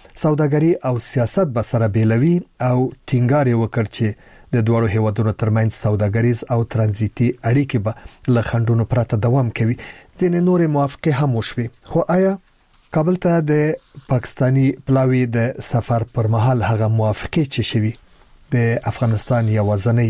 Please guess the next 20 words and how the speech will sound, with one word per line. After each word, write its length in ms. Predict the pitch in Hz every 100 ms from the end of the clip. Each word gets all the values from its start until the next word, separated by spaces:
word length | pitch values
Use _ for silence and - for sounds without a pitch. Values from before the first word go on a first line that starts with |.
| 127
ستونزې 460 | - - 165 143 147
دي؟ 80 | 156 180 _ _ - - -
د 40 |
افغانستان 440 | 139 131 120 135 123
او 80 |
پاکستان 520 | 113 113 - - 127 113
د 80 |
سوداګرۍ 580 | 110 117 107 107 123 127
د 100 | 107 110
ګډو 160 | 127 120
خونو 300 | - 127 120
یو 200 | 110 107
مشر 380 | 131 - 107 - - - -
خان 240 | - 139 127
جان 240 | 131 135
الکوزي 520 | 120 120 - 123 117 117
د 100 | 113
جمعې 280 | 113 113
په 120 | 110 113
ورځ 200 | 110